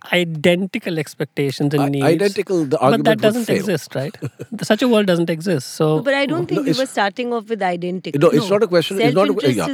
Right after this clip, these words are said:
Speaker 3: is
Speaker 2: yeah,
Speaker 3: different.
Speaker 2: yeah.
Speaker 3: Everybody's
Speaker 2: Yeah,
Speaker 3: self-interest
Speaker 2: it's,
Speaker 3: is
Speaker 2: it's not a
Speaker 3: different.
Speaker 2: question of, uh, you, you're right, that identical world doesn't exist, but that is true.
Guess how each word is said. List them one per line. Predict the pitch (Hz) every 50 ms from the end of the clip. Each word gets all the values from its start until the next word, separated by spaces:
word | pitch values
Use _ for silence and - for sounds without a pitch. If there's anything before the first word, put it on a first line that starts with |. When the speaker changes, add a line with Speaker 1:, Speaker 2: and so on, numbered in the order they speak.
| - -
Speaker 3:
is | 98
Speaker 2:
yeah, | -
Speaker 3:
different. | - - - 202 165 147 - -
Speaker 2:
yeah. | 175 196 -
Speaker 3:
Everybody's | 196 208 240 302 247 294 269 302 294 - -
Speaker 2:
Yeah, | 240 226
Speaker 3:
self-interest | 220 - - - - 113
Speaker 2:
it's, | 151 147 - 208
Speaker 3:
is | 185
Speaker 2:
it's | 160 156
not | 185 202
a | 202
Speaker 3:
different. | 208 165
Speaker 2:
question | 190 170 - - 175 170
of, | 165 151 131 - -
uh, | 127
you, | 123 117 135 135 135 135 147 160
you're | 151 143 170 185
right, | 151 127 101 101 139 175 _ -
that | 135 120 113 -
identical | 104 113 110 127 120 113 131 120 117
world | 107 113 113 104
doesn't | 95 104 98 104 101
exist, | 92 85 - - 82 87 139 156 - -
but | 107 110 98
that | 95 127 -
is | 120 110 107 110 -
true. | - 107 110